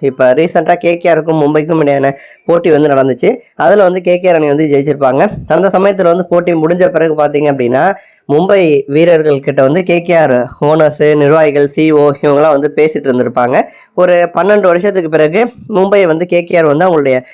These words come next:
அஹ், சொந்த கிரவுண்டான வான்கடையில வந்து வீழ்த்திருக்காங்க அப்படின்னு வந்து சொல்லணும்.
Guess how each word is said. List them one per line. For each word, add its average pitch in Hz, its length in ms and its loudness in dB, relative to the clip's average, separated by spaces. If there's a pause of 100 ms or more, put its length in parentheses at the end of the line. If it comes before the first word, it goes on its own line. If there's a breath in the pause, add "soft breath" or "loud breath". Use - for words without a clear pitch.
(160 loud breath)
அஹ், 135 140 0
சொந்த 180 320 0
கிரவுண்டான 151 500 0 (260 loud breath)
வான்கடையில 165 500 0
வந்து 160 160 0
வீழ்த்திருக்காங்க 151 560 0
அப்படின்னு 139 300 0
வந்து 135 140 -2
சொல்லணும். 143 340 0